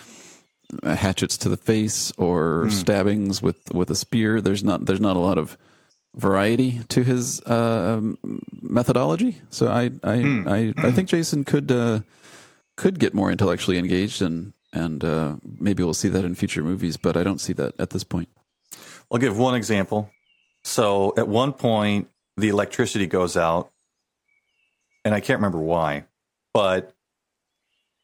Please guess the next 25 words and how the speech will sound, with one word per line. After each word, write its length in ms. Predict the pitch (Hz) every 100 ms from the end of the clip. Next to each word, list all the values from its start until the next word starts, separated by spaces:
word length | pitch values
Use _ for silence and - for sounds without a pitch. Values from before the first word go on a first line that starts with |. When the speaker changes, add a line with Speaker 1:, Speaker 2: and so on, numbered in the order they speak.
| -
Speaker 2:
Jason 320 | 123 120 113
then 180 | 107 95
goes 400 | 107 120 127 -
into 800 | - 123 127 - 120 107 101 101
the 100 | 95
shack 540 | - 131 139 98 - - -
where 440 | 104 98 95 95
the 320 | 90 95 90
breaker 360 | 90 - 123 117
box 420 | 90 85 85 -
is 320 | 85 82 78
and 160 | - 87
hides 460 | - 120 127 117 -
there, 360 | 92 80 80 - - -
and 360 | 104 95 90 _
anticipating 1000 | 107 104 - 185 - - 92 82 73 71 - - - -
that 460 | 85 92 87 85 - _ _ _ _ _ _ -
a, 120 | 107 -
a, 140 | 92 -
a 60 | 98
victim 560 | 87 - 101 80 82 - _ _ _
or, 320 | 101 90 87
you 80 | 104
know, 120 | 92
another 420 | 85 90 87 85